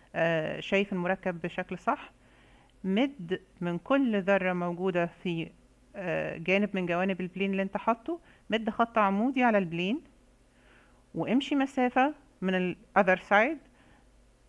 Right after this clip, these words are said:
نفس المسافة على نفس الاستقامة. فإذا لقيت أتوم مكافأة للأتوم اللي انت واقف عندها، يبقى انت حاطط البلين بشكل صحيح.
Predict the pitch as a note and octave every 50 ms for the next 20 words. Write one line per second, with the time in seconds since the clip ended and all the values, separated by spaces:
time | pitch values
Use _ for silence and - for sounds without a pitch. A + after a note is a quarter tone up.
0 | _ - F#3+ A#3+ - - B3+ A3+ G#3 G3+ G#3 - G#3+ A#3 - A3 G3+ F#3+ G3 G3+
1 | - - G3+ F#3+ - - F#3 - - G#3 G#3+ A#3 D4 F4 F4 - - _ _ _
2 | _ - - - F#3 - F#3 F3 F3+ - - G3+ G3+ - - G3 G3+ - F#3+ E3+
3 | D#3+ D#3+ - _ D#3+ E3 - G#3 A3 - - - F3 E3 D#3+ - - F#3+ - -
4 | F3+ F3 E3 D#3+ D#3 D#3+ G3 G#3 G3+ G3 F#3 E3 E3 F#3 G3 - E3+ - - E3+
5 | E3 E3+ E3+ G3+ A#3 C#4+ D4 D4+ - - - - _ _ E3+ E3+ E3+ F#3+ - -
6 | F#3+ - G3 F#3+ F#3 F3+ - F3 D#3+ D#3 E3 E3+ F3 F3 E3+ - - F3+ - -
7 | D#3+ - - - - A#2+ - -